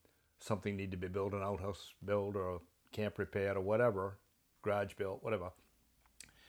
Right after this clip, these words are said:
He would go and he'd do that project with the help of the ranger that was assigned to that specific area. And, um, they called him a roving ranger because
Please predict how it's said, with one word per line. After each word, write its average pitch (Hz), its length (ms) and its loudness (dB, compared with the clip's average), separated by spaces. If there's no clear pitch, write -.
He 117 160 2
would 110 160 2
go 101 220 0
and 101 100 -4
he'd 101 200 -2
do 127 180 2
that 104 240 0
project 110 540 2
with 98 100 -2
the 87 80 -2
help 101 240 0
of 101 100 -2
the 92 100 -2
ranger 104 360 4
that 101 100 0
was 98 140 -2
assigned 104 380 -2
to 98 80 0
that 95 200 -2
specific 95 480 -6
area. 120 380 2
And, 90 460 -4
um, 92 320 -4
they 101 140 -4
called 110 260 2
him 117 140 2
a 98 60 2
roving 123 400 4
ranger 104 380 0
because 98 640 -2